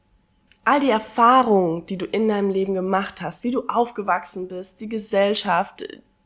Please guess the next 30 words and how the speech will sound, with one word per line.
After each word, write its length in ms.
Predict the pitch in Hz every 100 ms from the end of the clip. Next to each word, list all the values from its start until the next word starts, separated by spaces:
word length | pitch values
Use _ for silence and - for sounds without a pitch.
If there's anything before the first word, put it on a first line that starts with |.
| _ _ _
die 100 | 208
dich 200 | 196 202
umgibt 640 | - 208 202 190 185 - - - - - - _ -
und 360 | 202 - 208
ganz, 200 | 233 277
ganz 180 | 277 262
viele 160 | 233 -
andere 320 | 240 240 202
Dinge, 340 | 165 165 180 - _ _
die 180 | 247 254
haben 220 | 233 214
nun 120 | 202
mal 140 | 190 180
dafür 280 | 175 175
gesorgt, 680 | 165 160 156 247 208 - - _ _ _ -
dass 320 | 233 285 -
du 440 | - - 226 294 _ _ _ -
gegebenenfalls 920 | 185 214 214 202 - 175 185 208 - _ -
in 240 | 202 196
eine 340 | 170 175 185 - _ 185
Disbalance 440 | 180 180 - -
geraten 420 | - - - -
bist. 280 | - - -
Und 100 | 170
hier, 300 | 208 226 196
Spoiler 480 | - - 202 208 190
Alert, 460 | 190 190 190 190
Leute, 420 | 196 180 180 180 -
wir 100 | 170
sind 220 | 170